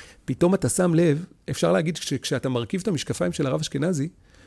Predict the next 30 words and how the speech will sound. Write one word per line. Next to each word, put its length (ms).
פתאום 480
אתה 160
שם 320
לב 300
לקטעים 800
בתוך 240
הסיפור 380
המקראי 600
שלא 200
שמת 220
לב 180
לפני 260
כן. 140
למה? 260
כי 120
פתאום 580
כשאתה 240
מדבר 360
על 80
זהויות, 680
פתאום 340
העניין 280
הזה 260
תופס 320
מקום 240
נורא 180
מרכזי. 440
אתה 140
אומר, 160
"וואו, 300